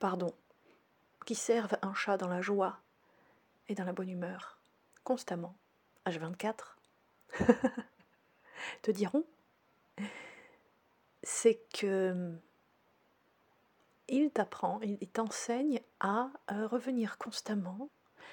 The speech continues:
dans l'instant qui est en train de se passer, instant après instant. <clears throat> Comme par exemple, quand il se cale sur tes jambes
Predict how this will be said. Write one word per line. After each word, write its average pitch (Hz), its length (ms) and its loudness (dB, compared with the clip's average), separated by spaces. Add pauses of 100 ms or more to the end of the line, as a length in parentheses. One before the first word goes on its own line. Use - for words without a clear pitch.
(260)
dans 262 160 6
l'instant 214 500 0 (840)
qui 226 180 4
est 254 140 2
en 226 100 2
train 220 240 -2
de 233 120 0
se 214 140 -6
passer, 185 480 -8 (540)
instant 196 540 0
après - 400 -6
instant. - 440 -8 (920)
<clears throat> 220 720 2
Comme 185 220 4
par 175 180 0
exemple, 240 460 8 (340)
quand 208 200 0
il 208 80 2
se - 160 2
cale 196 460 6 (1160)
sur 220 220 -2
tes 196 120 -8
jambes 269 360 -2